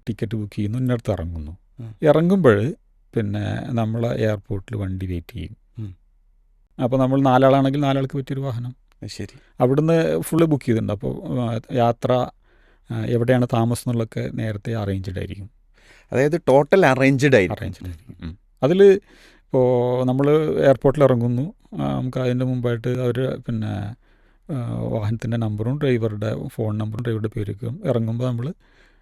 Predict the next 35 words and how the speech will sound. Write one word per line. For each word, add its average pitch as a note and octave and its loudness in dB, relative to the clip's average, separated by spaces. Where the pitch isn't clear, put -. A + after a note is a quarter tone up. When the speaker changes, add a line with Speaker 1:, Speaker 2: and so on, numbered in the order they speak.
Speaker 1:
മിക്കവാറും C#3+ 2
അവർ D#3+ 4
പിന്നെ D#3 -4
കുറച്ചൊരു, D3+ -6
ആ, - -10
വൻ D#3+ -4
ടീമൊക്കെ D3 0
ആണെങ്കിൽ D3 2
നമ്മുടെ C#3+ 2
പേരൊക്കെ C#3+ 4
എഴുതിയിട്ട് C#3 2
വെൽക്കം C3+ 0
എന്നൊക്കെ C3 -2
പറഞ്ഞൊരു C3 -4
ബോർഡൊക്കെ B2 0
വെച്ചാൽ A#2+ -2
നമുക്ക് A#2 -2
Speaker 2:
ഉം. C#3 -2
Speaker 1:
എളുപ്പമാണ്. G2 -4
Speaker 2:
ഉം, A2+ -6
ഉം. G#2+ -10
Speaker 1:
അതല്ലെങ്കിൽ D3+ 2
ഫോൺ C#3+ 2
വിളിച്ചാൽ C#3+ -2
അവർ B2+ -4
അവിടെ A#2+ -4
അവൈലബിൾ A#2 -4
ആവും, C3+ -4
Speaker 2:
ഉം. F3+ -8
Speaker 1:
വെട്ടിക്ക് A2+ -6
എടുത്തിട്ട് G#2 -8
പോകും. A2 -8
നമ്മൾ A#2+ -4
നേരെ, A2+ -4
ഏ, B2 -8